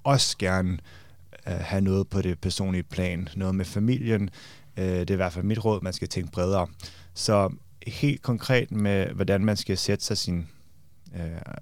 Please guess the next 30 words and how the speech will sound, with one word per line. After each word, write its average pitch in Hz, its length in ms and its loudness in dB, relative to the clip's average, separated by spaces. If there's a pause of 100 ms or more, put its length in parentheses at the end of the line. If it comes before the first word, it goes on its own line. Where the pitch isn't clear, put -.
ambitionsfilosofi, 98 1080 0 (580)
øh, 90 260 0
det 113 120 8
er 110 180 8 (280)
for - 120 -6
det 98 100 0
første 113 560 2
at, - 400 -4 (240)
øh, - 60 -8 (100)
finde 98 280 0
sig 90 120 0
til 98 140 -4
rette 110 400 2
og 101 160 4
f-, - 240 -12
og, 98 260 -2
og, 92 240 0 (680)
øhm, 92 460 -6 (1200)
sætte - 360 2
tid 151 240 4
af 131 220 2
nok 113 220 0
til, 120 280 4
at 110 160 0
man 101 120 4
ikke 104 140 4
er 110 40 4
stresset, 87 420 0 (1300)
så 101 100 4
man 90 300 0